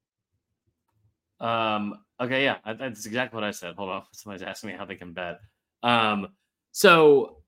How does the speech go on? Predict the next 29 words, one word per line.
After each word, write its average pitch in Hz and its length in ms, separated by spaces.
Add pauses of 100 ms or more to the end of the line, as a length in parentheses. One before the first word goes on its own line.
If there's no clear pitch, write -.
(120)
yeah, 156 260 (180)
I, 135 180
I 131 120
think 135 240
that's 127 180
probably 127 320
fair. 113 400 (140)
I 104 40
think 117 160
that's 117 140
probably 117 240
fair. 110 400 (240)
Here's 175 240
their 165 120
schedule 127 380
coming 110 260
up. 87 200
This 143 220
week, 165 200
they 135 120
get 123 140
Arizona. 110 540
Should 120 260
be 110 180
a, 107 40 (180)
should 131 200
be 131 120
a 120 40
dub. 104 380